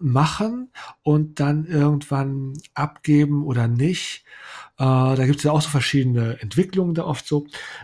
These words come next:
Würdest du sagen, dass es dir leicht fiel, Dinge abzugeben? Oder, ähm, manchmal, also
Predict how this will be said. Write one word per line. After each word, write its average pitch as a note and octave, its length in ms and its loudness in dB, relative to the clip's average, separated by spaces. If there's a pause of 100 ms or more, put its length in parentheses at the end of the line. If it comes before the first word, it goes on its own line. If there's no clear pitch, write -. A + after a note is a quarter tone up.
(100)
Würdest D#3 380 2
du G#3+ 220 0 (120)
sagen, D3 500 -2
dass D#3 180 -2
es - 140 -8
dir C#3+ 440 2 (680)
leicht C3+ 880 0
fiel, G3 600 -2
Dinge D3 420 4
abzugeben? G3 1120 -4
Oder, C3+ 440 -2 (480)
ähm, B2+ 400 0 (880)
manchmal, C#3+ 400 2 (340)
also B2+ 440 -2